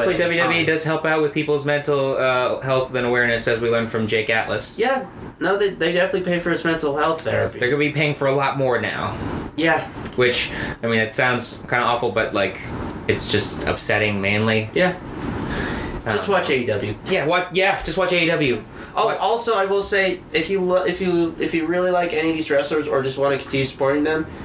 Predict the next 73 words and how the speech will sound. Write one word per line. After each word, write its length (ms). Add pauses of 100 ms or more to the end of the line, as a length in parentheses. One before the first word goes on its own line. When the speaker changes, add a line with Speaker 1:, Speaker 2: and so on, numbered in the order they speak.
(140)
Speaker 2:
if 140
a 40
new 160
T-shirt 400
of 100
them 180
pops 280
up, 140
like, 240
Pro 160
Wrestling 260
Tees 180
or 60
something, 600
Speaker 1:
Buy 260
it. 320
Speaker 2:
buy 160
their 160
merch. 580 (280)
Speaker 1:
Buy 140
the 100
merch. 280
Speaker 2:
Go 160
to 80
a 40
wrestling 340
show 240
if 80
you 80
feel 200
safe 300
with 160
it. 200
Speaker 1:
Support 220
them 180
on 200
Twitch. 800
Speaker 2:
Yeah, 400
if 80
they're 180
streaming 340
on 120
Twitch 240
as 100
Speaker 1:
Yeah, 220
Speaker 2:
well, 80
Speaker 1:
I 40
Speaker 2:
just 100
follow 120
Speaker 1:
think, 240
Speaker 2:
them. 320
Speaker 1:
I 60
Speaker 2:
Me 60
Speaker 1:
think 100
Speaker 2:
and 100
Ian 200
probably 240
s-, 260
probably 340
still 240
Speaker 1:
Oh, 60
Speaker 2:
will, 80
Speaker 1:
yeah. 240
Speaker 2:
I 60
imagine. 240
Speaker 1:
She's 120
finally 240
gonna 140
come 140
back 220
to 60
Twitch. 500
Uh, 420